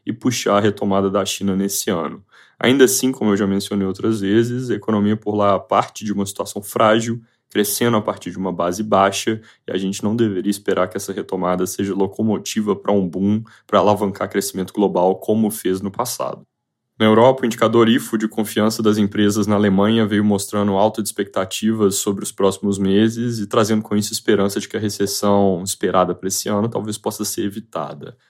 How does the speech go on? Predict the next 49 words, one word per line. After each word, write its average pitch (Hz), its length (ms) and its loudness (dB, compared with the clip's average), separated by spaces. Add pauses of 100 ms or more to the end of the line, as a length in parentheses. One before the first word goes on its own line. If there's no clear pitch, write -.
(180)
Nós 127 220 2
projetamos 120 840 2
contração 107 480 -4
de 101 120 0
zero 110 240 2
vírgula 110 280 2
seis 101 280 -2
do 104 120 -2
pib 98 220 -8
europeu 98 380 0
em 95 40 0
dois 92 160 -2
mil 95 140 -4
e - 20 -16
vinte 92 180 -10
e - 40 -12
três, 101 400 2
principalmente 104 680 0
em 104 40 -4
função - 380 -8
da 98 80 -6
questão 98 340 -8
do 107 120 0
gás, 113 520 2 (240)
mas 120 140 0
o 156 60 2
inverno, 117 500 4
que - 80 -12
foi 104 140 -2
bem 107 100 2
mais 120 240 2
brando, 101 540 2
e 95 80 -2
dados 110 480 2
que - 80 -18
têm 101 140 -4
vindo 95 260 -6
melhores 92 440 2
na 101 140 -4
margem, 113 560 0 (220)
realmente 123 520 0
geram 110 360 4
um 104 80 2
risco 98 280 -6
de 104 140 -2
alta 85 260 2
pra 95 160 -6
esse 95 200 -2
número. 78 280 -4